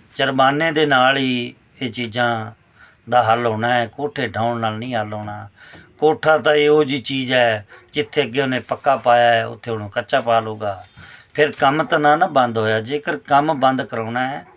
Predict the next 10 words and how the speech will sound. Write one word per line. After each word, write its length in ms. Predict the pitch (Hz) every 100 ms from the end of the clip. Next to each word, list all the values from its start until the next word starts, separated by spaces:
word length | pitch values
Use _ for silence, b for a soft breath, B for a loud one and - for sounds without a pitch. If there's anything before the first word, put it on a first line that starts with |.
| B B B B _
ਤਾਂ 120 | 185
ਨਿੱਕਿਆਂ 680 | 170 143 131 110 - 180 185 165
ਦੇ 120 | 147
ਨਾਲ 300 | 127 120 135
ਵੱਡੇ 380 | 113 107 117 143
ਵੀ 140 | 127
ਜਿਹੜੇ 260 | 110 113 107
ਨੇ 140 | 104
ਕਾਬੂ 320 | 101 101 98 107
ਕਰੋ, 320 | 101 104